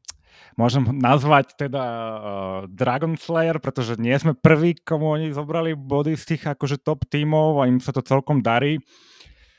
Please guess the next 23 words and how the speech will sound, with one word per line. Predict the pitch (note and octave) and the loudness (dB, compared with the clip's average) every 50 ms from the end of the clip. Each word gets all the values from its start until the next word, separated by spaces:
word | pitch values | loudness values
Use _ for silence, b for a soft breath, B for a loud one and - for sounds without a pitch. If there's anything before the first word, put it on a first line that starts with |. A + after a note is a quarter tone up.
| b b b - | b b b -6
Je | B2+ B2+ | -4 -4
to, | B2 - C3+ C3+ C3 B2+ B2 B2 A#2 - _ _ _ _ _ _ _ _ _ _ _ _ _ _ _ _ _ - - - _ _ _ _ - | -2 0 2 4 4 6 4 4 2 0 _ _ _ _ _ _ _ _ _ _ _ _ _ _ _ _ _ -20 -20 -20 _ _ _ _ -8
eh, | C#3+ C#3+ C#3 C#3 C3+ C3+ C3 C3+ - | -6 -4 -2 0 0 0 -2 0 2
oni | F3+ F#3+ G#3 E3 | 4 6 6 6
vedia | D#3 E3+ F3+ G#3 F3+ | 6 6 6 6 6
využiť, | C3+ C#3+ D#3 E3+ F#3 F#3 B2+ D3+ C#3 | 6 6 6 6 6 4 4 2 0
keď | - - C#3+ - _ _ _ _ _ _ _ _ | 2 2 0 0 _ _ _ _ _ _ _ _
proste | _ - - D#3 - - D#3 | _ -6 -6 -6 -6 -4 -4
nie | D#3 E3 F3 F#3 G3 F#3+ | -2 0 2 2 2 0
si | - - - G3 F#3+ F#3 F#3+ | -2 -4 -4 -2 0 0 0
v | E3 - - | -2 -4 -2
tom | - F3+ F3 E3+ E3+ | 0 2 2 2 2
na | E3+ E3+ E3 | 0 0 0
sto | - - E3+ | -2 -2 -4
percent | - - D#3+ D3 - - D#3+ C3+ | -2 -2 -2 -2 -2 -2 -4 -4
v | - - | -4 -2
tom | E3 D3 C3 | -2 0 0
zápase, | C#3+ C3+ - C#3+ C3+ - C#3+ A#2 | 0 0 0 -2 -2 -2 -4 -4
tak | C3+ | -2
oni | A#2 B2 A#2 A2+ - | 0 0 0 0 0
ťa | A2+ - | -4 -4
potrestajú. | - G#2+ - - G#2 F2+ - - - G#2+ G#2 G2+ F#2+ F#2 | -6 -6 -6 -6 -6 -8 -6 -4 -4 -2 -2 0 0 0
No, | G2 G#2 G#2 G#2 G#2 G#2 G#2+ G#2+ G#2 | 2 2 2 2 0 0 -4 -6 -10